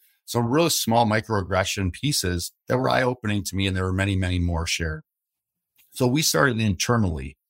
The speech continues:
saying, "Okay, let's go through these types of trainings, making sure we have strong awareness." And then from there, now going out into the community and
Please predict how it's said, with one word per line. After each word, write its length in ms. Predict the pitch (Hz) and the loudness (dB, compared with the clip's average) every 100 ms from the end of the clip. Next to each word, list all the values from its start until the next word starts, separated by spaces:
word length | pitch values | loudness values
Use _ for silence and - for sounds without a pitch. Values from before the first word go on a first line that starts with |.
| _ _ | _ _
saying, 240 | - 104 | -2 0
"Okay, 280 | 101 98 87 | 0 -2 -4
let's 180 | 101 - | -2 -2
go 160 | 123 | -2
through 200 | 123 123 | -2 -4
these 180 | 110 107 | -4 -6
types 240 | - 104 104 | -4 -4 -4
of 100 | 90 | -8
trainings, 420 | - 95 92 90 | -4 -2 -2 -4
making 220 | 98 95 | -6 -4
sure 240 | - 98 | -4 -2
we 120 | 95 95 | 0 0
have 200 | 92 92 | 0 -2
strong 320 | - 98 95 | -2 0 0
awareness." 640 | 87 90 92 80 - - _ _ _ - | 0 0 0 -2 -6 -10 _ _ _ -4
And 140 | 113 135 | 0 2
then 100 | 127 | 0
from 280 | 120 113 | -2 -2
there, 520 | 117 175 131 98 113 _ _ _ _ _ _ - | 0 2 2 0 -4 _ _ _ _ _ _ -4
now 360 | 110 117 117 113 | 2 4 4 2
going 260 | 110 107 95 | -2 -2 -2
out 280 | 117 143 - | 2 2 2
into 280 | 120 101 95 | -4 -2 -2
the 80 | 90 | -2
community 560 | - 92 90 92 87 - | 0 2 2 2 -2 -4
and 240 | 95 95 | -4 -4